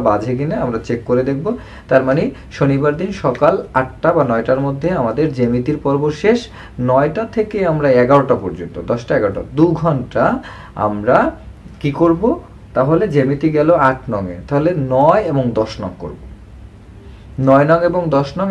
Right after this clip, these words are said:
এগারোটার মধ্যে শেষ। এগারোটা থেকে বারোটা পর্যন্ত কিচ্ছু করব না, বারোটা থেকে একটা, এই এক ঘন্টায় আমরা এগারো নংটা করব। কেমন? তাহলে কিন্তু শনিবার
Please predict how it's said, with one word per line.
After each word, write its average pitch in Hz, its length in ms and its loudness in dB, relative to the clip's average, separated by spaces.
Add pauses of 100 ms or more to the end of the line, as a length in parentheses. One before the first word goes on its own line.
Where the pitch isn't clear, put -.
এগারোটার 131 420 4
মধ্যে 147 280 -4 (220)
শেষ। - 180 -8 (880)
এগারোটা 208 440 4 (140)
থেকে 208 180 -4 (140)
বারোটা 147 340 4
পর্যন্ত 170 300 -4 (120)
কিচ্ছু 170 260 -8 (100)
করব 180 160 -2 (100)
না, 240 60 -4 (160)
বারোটা 147 320 0 (100)
থেকে 185 240 -4 (560)
একটা, 156 300 -8 (260)
এই 165 80 4 (120)
এক 139 60 4 (120)
ঘন্টায় 165 420 0
আমরা 170 200 0 (500)
এগারো 123 300 6
নংটা 101 340 -6
করব। 78 180 -12 (1500)
কেমন? 196 220 4 (300)
তাহলে 175 320 4
কিন্তু 190 220 -2 (140)
শনিবার 170 400 4